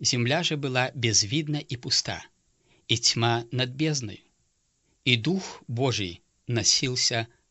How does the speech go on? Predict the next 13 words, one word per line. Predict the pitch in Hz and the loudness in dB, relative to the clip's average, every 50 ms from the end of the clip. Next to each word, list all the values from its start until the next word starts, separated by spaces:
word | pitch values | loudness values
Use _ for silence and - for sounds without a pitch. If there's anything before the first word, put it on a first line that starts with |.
| _ _ | _ _
над | 113 113 104 101 101 | -4 -4 -4 -2 -4
водою». | 107 104 104 104 98 92 92 90 82 - _ _ _ _ _ _ _ _ _ _ _ _ _ _ _ _ _ _ _ _ _ _ _ _ | -6 -6 -4 -4 -6 -6 -6 -8 -12 -16 _ _ _ _ _ _ _ _ _ _ _ _ _ _ _ _ _ _ _ _ _ _ _ _
Святой | - - - - 120 120 - - 156 156 | 0 0 2 2 0 -2 0 0 -2 -2
Дух | 151 - 127 - - - _ _ _ _ _ _ - - - - - - _ - | -2 -4 -8 -8 -10 -16 _ _ _ _ _ _ -20 -20 -20 -20 -20 -20 _ -6
принимал | - - 135 127 123 120 120 139 160 170 165 - | 0 2 2 4 4 2 2 2 0 -2 -4 -6
участие | - 131 - - - 170 170 170 - - - - - 120 110 - - | -6 -2 -2 0 0 0 0 2 2 2 2 0 -2 -2 -4 -4 -2
не | 123 120 117 | -2 -2 -2
только | 120 - - 190 196 190 185 - - 107 95 - _ | -4 -2 -2 0 0 0 0 -2 -2 -4 -4 -6 _
в | - - | -10 -6
создании | - - 107 104 110 110 113 110 104 101 104 107 - | -6 -4 -2 -2 0 2 2 2 2 0 -2 -4 -4
неба | - 117 110 110 101 95 98 98 | -4 0 2 2 2 2 -2 -4
и | - 110 | -6 -4
земли, | 104 120 135 139 156 139 101 90 - | -4 -2 -2 -2 -4 -4 -6 -8 -12